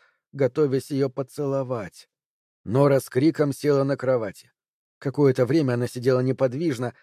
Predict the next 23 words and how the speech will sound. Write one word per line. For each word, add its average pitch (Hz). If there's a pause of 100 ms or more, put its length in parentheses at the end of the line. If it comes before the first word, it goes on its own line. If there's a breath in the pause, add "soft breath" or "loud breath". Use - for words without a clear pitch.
(200 soft breath)
вся 151
трясясь 139
от 135
ужаса. 104 (420)
В -
конце 131
концов 127
до 131
неё 127
дошло, 151 (240 soft breath)
что -
это 139
был 147
лишь 147
сон, 120 (380)
и 113
она 123
почувствовала 139
невероятное 135
облегчение. 92 (480)
Такой 123
же 104
сон, 143